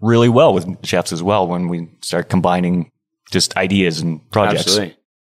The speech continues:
Speaker 2: Well, and especially being at the brew pub where you get to be with a chef on a daily basis and kind of brainstorm and stuff like that. That must be pretty cool.
Speaker 1: Definitely. And have menu releases or beer releases with the idea of, like,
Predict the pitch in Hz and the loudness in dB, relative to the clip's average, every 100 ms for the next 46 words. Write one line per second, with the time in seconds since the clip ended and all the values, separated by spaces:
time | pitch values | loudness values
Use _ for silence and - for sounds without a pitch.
0 | _ 139 139 131 - 170 - 120 104 113 | _ 0 2 2 2 2 2 0 0 0
1 | 110 101 - 90 76 95 123 101 85 85 | 0 -4 -8 -12 -6 -4 -2 -4 -4 -4
2 | 90 90 85 95 95 - 92 85 85 - | -6 -6 -4 -4 -4 -4 -4 -4 -8 -14
3 | 101 107 104 104 95 87 87 - 98 87 | -8 -2 0 0 0 -2 -4 -2 -2 -2
4 | 95 87 82 90 87 80 85 104 95 - | -4 -4 -2 -2 0 -2 -2 -2 -4 -6
5 | 87 82 87 85 80 85 85 90 - 85 | -6 -6 -6 -6 -8 -6 -6 -6 -6 -6
6 | 82 80 90 - 80 87 87 90 98 - | -6 -6 -8 -8 -8 -6 -6 -6 -8 -10
7 | 85 85 80 - 82 78 - _ - - | -10 -10 -10 -10 -10 -10 -14 _ -4 -2
8 | - 104 92 92 90 - _ - 98 95 | -2 -2 -2 -2 -6 -12 _ -8 -6 0
9 | 92 92 92 90 90 90 - 92 85 - | 0 0 0 0 0 0 0 0 0 0
10 | 95 80 92 92 90 90 85 90 87 - | 0 0 0 2 2 0 -2 -2 -2 -2
11 | 92 82 95 87 82 90 90 87 80 - | -4 0 0 0 0 0 2 0 -2 -10
12 | 85 | -16